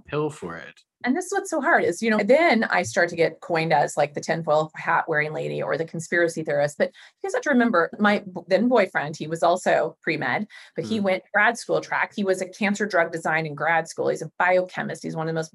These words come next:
Speaker 2: brilliant human beings you'll ever meet. He teaches physicians
Speaker 1: Very
Speaker 2: how
Speaker 1: left brain, very rational, very scientific.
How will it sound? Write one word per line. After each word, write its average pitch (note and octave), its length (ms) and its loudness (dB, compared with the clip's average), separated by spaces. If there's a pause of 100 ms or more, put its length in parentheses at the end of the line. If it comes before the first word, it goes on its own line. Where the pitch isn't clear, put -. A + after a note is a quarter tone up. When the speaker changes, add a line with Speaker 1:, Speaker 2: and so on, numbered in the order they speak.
Speaker 2:
brilliant F3+ 420 0
human D#3+ 160 -6
beings D3+ 240 -12
you'll - 140 -6
ever D3 160 -4
meet. D3 180 -10
He E3 120 -10
teaches G#3 360 -8
physicians E3 640 -4
Speaker 1:
Very B2 240 2
Speaker 2:
how B2+ 120 4
Speaker 1:
left A2+ 200 2
brain, G#2+ 300 -2
very A2+ 240 0
rational, G#2+ 500 -4
very A2 220 0
scientific. A#2 840 -4